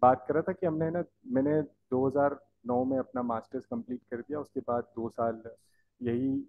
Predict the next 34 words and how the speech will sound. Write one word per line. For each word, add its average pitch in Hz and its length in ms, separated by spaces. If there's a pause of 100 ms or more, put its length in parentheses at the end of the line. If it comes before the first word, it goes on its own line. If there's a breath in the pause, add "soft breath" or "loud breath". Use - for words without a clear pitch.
(120)
अ, 117 340
खोज 123 340
में 131 140
रहा 127 200
कि - 260 (200)
मैं 285 420 (200)
अपने 135 500 (320)
जो 131 100
जीवन 127 340
का 139 160
क्या 143 380 (560)
उपयोग 143 360
कर 131 100
सकता 135 300
हूँ 175 100
जो 175 120
समाज 120 360
के 131 100
काम 120 280
आ 113 60
सके, 131 360
और 123 360 (320)
इस - 240
जीवन 143 240
का 156 120
एक 147 140
मकसद 127 340 (360)
क्या 127 140
है 127 140
उसको 127 300
ढूंढने 113 340
के 123 140
लिए 120 140
मैंने 117 260